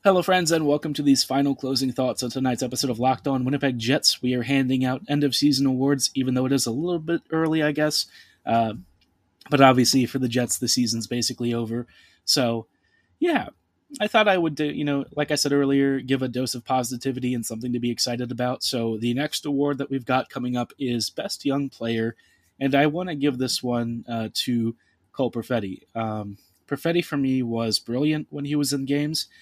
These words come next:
I think his vision, his passing, uh, and actually his decent mobility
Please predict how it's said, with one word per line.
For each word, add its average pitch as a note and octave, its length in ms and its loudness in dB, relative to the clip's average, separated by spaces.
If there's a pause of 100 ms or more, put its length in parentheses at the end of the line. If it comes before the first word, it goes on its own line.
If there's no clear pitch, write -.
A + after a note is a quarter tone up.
(240)
I B2 140 2
think B2 180 -4
his A2 180 -2
vision, C3 400 0
his A2+ 180 -6
passing, B2 640 0 (440)
uh, G#2+ 320 -4 (220)
and C3+ 160 0
actually A3 460 -4
his F#3+ 240 -2
decent - 340 -2
mobility D#3+ 720 -2